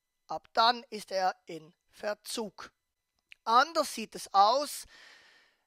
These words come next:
wenn wir ein sogenanntes Verfalltagsgeschäft haben. Das heißt, Laura hat mit Markus abgemacht, Markus hat es irgendwie am dritten Mai zu liefern, dieses Fahrrad.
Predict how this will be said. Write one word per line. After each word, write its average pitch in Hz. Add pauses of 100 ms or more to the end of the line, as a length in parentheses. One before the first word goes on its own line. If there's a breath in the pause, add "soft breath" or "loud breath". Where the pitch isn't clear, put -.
wenn 214
wir 240
ein 226
sogenanntes 233
Verfalltagsgeschäft -
haben. 214 (220)
Das -
heißt, 269
Laura 247
hat 254
mit 208
Markus 185
abgemacht, 269 (380 soft breath)
Markus 233
hat 208
es -
irgendwie 233 (200)
am 208 (500)
dritten 247
Mai 202
zu 254
liefern, 262
dieses 190
Fahrrad. 214